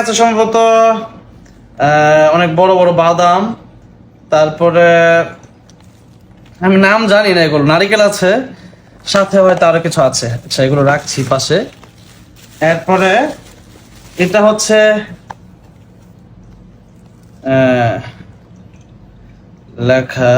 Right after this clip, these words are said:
আচ্ছা, এখানে হুজুর লিখে দিছে আমার নাম হয়তো। ভিতরে এটা কি ফল আমি এটাও চিনি না,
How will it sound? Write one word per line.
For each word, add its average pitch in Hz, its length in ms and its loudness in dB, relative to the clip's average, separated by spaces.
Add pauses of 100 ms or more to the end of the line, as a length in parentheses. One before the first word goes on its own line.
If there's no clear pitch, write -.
(640)
আচ্ছা, 131 160 -6 (100)
এখানে 156 240 -2
হুজুর 175 360 0 (160)
লিখে 170 220 -2
দিছে 151 220 -2
আমার 135 200 0
নাম 131 180 0
হয়তো। 131 220 -4 (640)
ভিতরে 170 280 0
এটা 185 160 -2
কি 190 100 -2
ফল 170 180 0
আমি 160 140 0
এটাও 160 240 0
চিনি 151 220 2
না, 104 60 -4